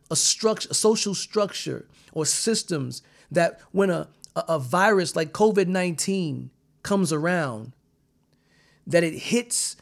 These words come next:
black and brown communities more than any other community and Native communities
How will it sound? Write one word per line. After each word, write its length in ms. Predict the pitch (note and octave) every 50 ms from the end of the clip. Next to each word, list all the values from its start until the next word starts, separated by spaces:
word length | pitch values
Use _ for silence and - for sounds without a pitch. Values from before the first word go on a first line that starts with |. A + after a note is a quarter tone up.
| _ _ _ _ _ _ -
black 300 | D#3+ F#3 G3+ G#3+ G#3+ G#3+
and 140 | G#3 F#3 E3
brown 300 | F3 G3 G3+ G3+ G3+ F#3
communities 720 | - - F3+ F3 F3+ F3+ F3 E3 E3 D#3+ D3 C3+ - - _ _ _ -
more 260 | D3 E3 F#3 F#3+ F#3
than 140 | F3 F3 E3+
any 200 | E3+ E3+ E3 E3
other 160 | D#3+ D3 D#3
community 420 | C#3 - E3 E3+ E3 D#3 D3 C#3+ C3+
and 120 | C3+ D3+
Native 260 | E3 F3+ F#3 F3 D3+
communities 400 | - - E3 D#3 D3+ C#3 C#3+ C3+